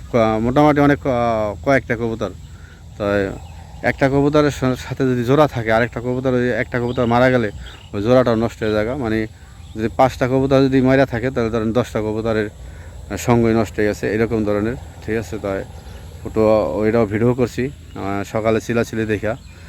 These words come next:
ওইটা খাটাসটারে কিন্তু আবার এরকম একটা ঘটনা হয়েছে, খাটাসটারে মানে জাল দিয়া আটকাইয়া, ঠিক আছে, যা খাটাসটাও মাইরা ফেলাইছে। তো যাই হোক, ওই ভিডিওটা দেখবেন, আহ, ভালো লাগবে অবশ্যই। তো আমি, আহ,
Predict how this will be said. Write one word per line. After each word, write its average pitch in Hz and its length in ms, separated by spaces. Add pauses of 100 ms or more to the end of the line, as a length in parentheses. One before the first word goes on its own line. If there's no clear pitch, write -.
(180)
ওইটা 107 540
খাটাসটারে 131 500
কিন্তু 127 240
আবার 120 200
এরকম 139 340
একটা 139 280
ঘটনা 117 340
হয়েছে, 127 240
খাটাসটারে 123 560 (540)
মানে 101 380 (260)
জাল 123 260
দিয়া 147 240 (100)
আটকাইয়া, 127 520 (640)
ঠিক 135 100
আছে, 127 180
যা 117 340
খাটাসটাও 110 440
মাইরা 113 220
ফেলাইছে। 107 400 (400)
তো 95 60 (720)
যাই 120 120
হোক, 120 80
ওই 117 60
ভিডিওটা 113 360
দেখবেন, 120 380 (140)
আহ, 98 160
ভালো 95 220
লাগবে 113 220
অবশ্যই। 107 380 (640)
তো 95 60 (1200)
আমি, 110 360
আহ, 104 400